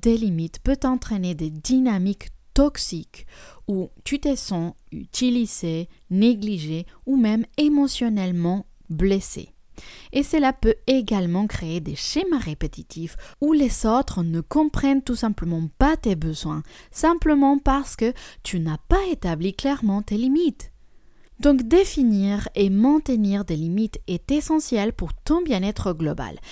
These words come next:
C'est un acte d'auto-soin qui te permet de vivre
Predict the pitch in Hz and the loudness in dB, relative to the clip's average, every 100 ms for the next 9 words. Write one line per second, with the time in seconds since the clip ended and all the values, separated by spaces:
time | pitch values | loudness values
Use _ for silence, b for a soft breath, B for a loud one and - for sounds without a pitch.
0 | B - 185 - 233 269 262 - 147 175 | B -6 -6 0 2 2 0 -4 -8 -8
1 | 165 165 269 311 302 - 170 160 175 B | -4 6 6 6 0 0 -2 -4 -6 B
2 | B 240 254 320 294 247 220 208 180 180 | B -4 0 2 2 2 0 0 -2 -2
3 | 240 208 - | -2 -4 -8